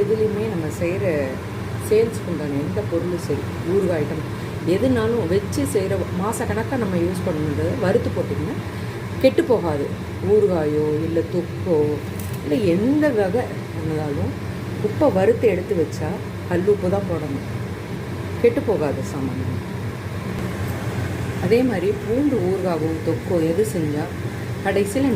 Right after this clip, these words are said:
நாட்டு சர்க்கரை போடணும். அது எதுக்குன்னா பூண்டு ஒரு கடுகடுப்பு இருக்கும், ஒரு காரத்தன்மை இருக்கும், அது இல்லாம இருக்கும். டேஸ்ட் வந்து இன்னும் வந்து அதிகப்படுத்தி கொடுக்கும். நாட்டு சர்க்கரையோ வெல்லமோ போடலாம். சர்க்கரை, ஒயிட் சர்க்கரை,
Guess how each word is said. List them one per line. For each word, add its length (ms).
நாட்டு 240
சர்க்கரை 320
போடணும். 380
அது 100
எதுக்குன்னா 360
பூண்டு 320
ஒரு 180
கடுகடுப்பு 560
இருக்கும், 300
ஒரு 100
காரத்தன்மை 640
இருக்கும், 300
அது 180
இல்லாம 320
இருக்கும். 300
டேஸ்ட் 400
வந்து 260
இன்னும் 480
வந்து 320
அதிகப்படுத்தி 560
கொடுக்கும். 260
நாட்டு 300
சர்க்கரையோ 420
வெல்லமோ 300
போடலாம். 320
சர்க்கரை, 440
ஒயிட் 260
சர்க்கரை, 320